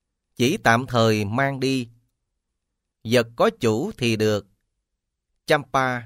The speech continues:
và Dương Xá. Và ngài Ajuka. Ở thành Vesali. Chuyện Varanasi.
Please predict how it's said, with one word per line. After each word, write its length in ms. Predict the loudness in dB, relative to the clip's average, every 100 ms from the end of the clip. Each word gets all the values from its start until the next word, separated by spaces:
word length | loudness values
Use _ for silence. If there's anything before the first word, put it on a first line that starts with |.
| -14 _
và 300 | -2 0 2
Dương 320 | 0 -2 -4
Xá. 380 | -2 -2 -2 -6 _ _ _ _ _ _ _ _ _ _
Và 220 | -2 0
ngài 460 | 0 0 0 0 -4 -4
Ajuka. 760 | -4 -2 -4 -8 -4 -4 -4 -6 -14 _ _ _ _ _ _ _ _ -4
Ở 200 | -2 0
thành 360 | -2 -2 -2 -2
Vesali. 760 | -4 -2 -4 -2 -2 -4 -8 -14 _ _ _ _ _ _ _ _ _ _
Chuyện 400 | -2 0 0 -4 -8
Varanasi. 920 | -2 0 2 0 0 -4 -2 -2 -4